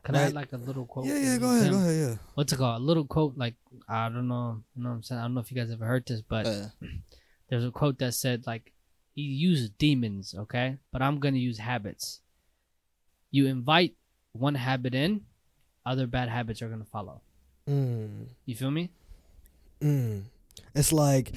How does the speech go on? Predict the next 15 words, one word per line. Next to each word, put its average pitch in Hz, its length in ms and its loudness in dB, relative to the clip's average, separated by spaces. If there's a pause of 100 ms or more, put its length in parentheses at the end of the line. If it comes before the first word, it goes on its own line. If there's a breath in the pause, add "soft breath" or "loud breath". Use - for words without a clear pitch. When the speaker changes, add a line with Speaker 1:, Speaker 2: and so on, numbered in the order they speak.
(320 loud breath)
Speaker 2:
when 156 240 12
you, 156 220 12
like 147 180 8
that 151 180 8
ti-, 147 140 6
that 143 140 6
quote 147 260 4
from 127 120 6
Atomic 135 380 6
Habits, 156 480 8
Speaker 1:
Yeah. 120 380 -2
Speaker 2:
the 143 160 8
more 185 240 12
you 156 240 12
vote, 165 400 12